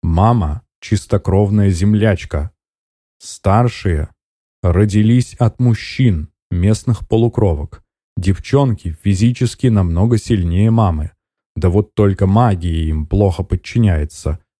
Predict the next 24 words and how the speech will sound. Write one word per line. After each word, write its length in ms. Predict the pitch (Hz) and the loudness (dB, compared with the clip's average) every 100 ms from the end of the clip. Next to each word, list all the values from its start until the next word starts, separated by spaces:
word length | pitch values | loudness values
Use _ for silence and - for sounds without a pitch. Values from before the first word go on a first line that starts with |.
| - | -2
в 80 | 104 | 0
отличие 560 | 98 107 98 - 95 | 2 0 0 0 0
от 140 | 90 - - | 0 -2 -2
той 220 | 117 98 | 2 2
же 140 | - 101 | 0 0
родительницы. 920 | 110 110 - 80 78 80 - 87 - _ _ _ _ _ - | 0 0 -4 -4 -4 -8 -8 -8 -10 _ _ _ _ _ -6
Может, 340 | 85 95 92 | -2 -2 -4
потому 360 | - 95 98 101 | -4 -2 0 0
что 180 | - 95 | 0 -2
девчонки 600 | 98 - - 104 104 107 | -2 -4 0 0 0 0
мои 380 | 101 98 101 95 _ - | 2 2 2 0 _ -4
ещё 360 | 104 95 - 104 | -2 -2 0 0
не 120 | 98 | 2
рожавшие? 720 | 92 90 147 139 - 80 82 _ _ _ - | 2 2 0 -2 -6 -6 -6 _ _ _ -4
Говорят, 440 | 101 101 107 107 | 0 2 2 2
для 180 | 95 98 | 0 2
местных 500 | 107 113 - 123 92 | 4 2 0 -2 -2
дам 340 | 92 95 101 - | 0 2 2 0
это 220 | 107 101 | 0 0
важно, 580 | 113 147 92 78 76 - _ - | 2 2 0 -4 -8 -10 _ -6
есть 460 | 80 98 127 - | 0 2 2 0
у 40 | 123 | -4
тебя 260 | 123 120 | 0 0
дети 540 | 110 113 117 113 107 | 2 2 2 0 -2